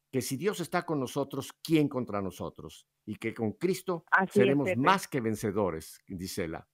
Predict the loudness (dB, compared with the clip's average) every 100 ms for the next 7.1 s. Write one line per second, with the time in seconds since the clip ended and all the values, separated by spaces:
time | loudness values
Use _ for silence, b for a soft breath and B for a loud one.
0 | _ _ _ _ _ _ 0 2 2 0
1 | 2 2 0 -2 0 2 0 0 -2 -2
2 | -2 -2 2 2 2 0 0 0 0 0
3 | 0 -2 -4 -2 -2 -2 -2 -2 -2 -2
4 | -2 -4 -6 -4 -2 0 0 -4 -12 b
5 | b -4 0 2 2 0 0 -2 -4 -8
6 | -8 -6 -4 -4 -4 -4 -6 -4 -4 -4